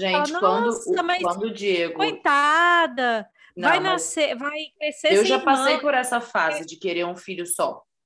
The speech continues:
Speaker 2: Eu cheguei com o Diego numa idade que eu falei, "Não quero, não quero outro, deixa, tá bom assim, tá lindo assim."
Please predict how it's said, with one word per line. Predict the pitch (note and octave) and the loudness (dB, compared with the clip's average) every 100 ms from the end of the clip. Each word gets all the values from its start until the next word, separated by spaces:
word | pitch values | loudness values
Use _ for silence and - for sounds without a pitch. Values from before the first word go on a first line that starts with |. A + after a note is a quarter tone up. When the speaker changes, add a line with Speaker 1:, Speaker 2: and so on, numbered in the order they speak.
| _ _ _ - | _ _ _ -6
Speaker 2:
Eu | E3+ | -4
cheguei | - G#3+ F#3+ F#3+ A#3 | -2 -2 -2 -4 -6
com | - G#3 G#3 | -14 -10 -8
o | |
Diego | F#3+ F#3+ F#3 | -2 0 0
numa | F#3+ F#3 F3+ | -2 -2 -4
idade | F3 D#3+ E3+ F3 | -2 -2 -2 -6
que | G#3+ | -12
eu | |
falei, | G#3 C4 A3+ | -10 -6 -4
"Não | F#3 G3 | -4 -6
quero, | F4 C#4+ A#3+ | -4 -4 -4
não | A3 G#3 | -8 -8
quero | G3 B3+ | -6 -4
outro, | D#4 A#3 A#3 | -4 -6 -8
deixa, | F#3+ F3+ - | -8 -8 -8
tá | - | -8
bom | G3 F#3 | -6 -6
assim, | G3 G3 F#3+ | -6 -8 -8
tá | F#3+ G#3+ | -4 -4
lindo | G#3 G#3+ A3 | -4 -6 -8
assim." | C#4 - G3 | -10 -6 -6